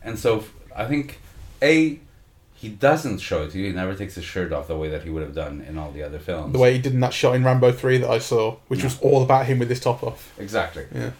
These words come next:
Speaker 1: You know, but actually kind of even dressed, you know, there's, so his body as an expressive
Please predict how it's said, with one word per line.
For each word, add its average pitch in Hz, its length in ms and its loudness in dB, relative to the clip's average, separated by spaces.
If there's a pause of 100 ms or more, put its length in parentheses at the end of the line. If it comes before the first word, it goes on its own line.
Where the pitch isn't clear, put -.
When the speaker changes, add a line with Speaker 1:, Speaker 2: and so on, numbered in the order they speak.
(140)
Speaker 1:
You 127 120 -4
know, 104 180 2
but 107 260 4
actually 175 600 4
kind 156 280 -2
of 147 140 -2
even 175 320 0
dressed, 147 800 2 (120)
you 113 200 -2
know, 90 340 -2 (120)
there's, 101 720 4
so 123 380 6 (880)
his 143 240 0
body 113 960 4 (540)
as 110 220 4
an 117 120 0
expressive 104 1080 -2